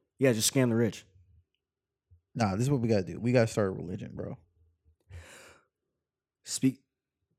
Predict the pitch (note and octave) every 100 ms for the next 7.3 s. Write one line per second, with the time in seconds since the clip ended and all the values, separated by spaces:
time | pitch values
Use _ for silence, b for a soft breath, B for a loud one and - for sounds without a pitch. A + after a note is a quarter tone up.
0 | _ - A2 F#2+ G2 G#2+ F2+ - _ G2
1 | F2 F2 C#3+ F3 F3+ F3 F3 A#2+ G#2+ G#2
2 | G#2+ B2+ - _ - A#2 B2 B2 D3 B2
3 | A2+ G2+ E2+ - A2+ A#2+ A#2 A#2+ A#2+ _
4 | _ _ - G#2+ A2 A2 G#2+ G#2 G2+ G#2
5 | - - _ _ _ B2+ A#2 B2+ A2+ A#2
6 | C3 B2 - A2 A2+ B2 A#2+ A#2 - B2
7 | B2 A2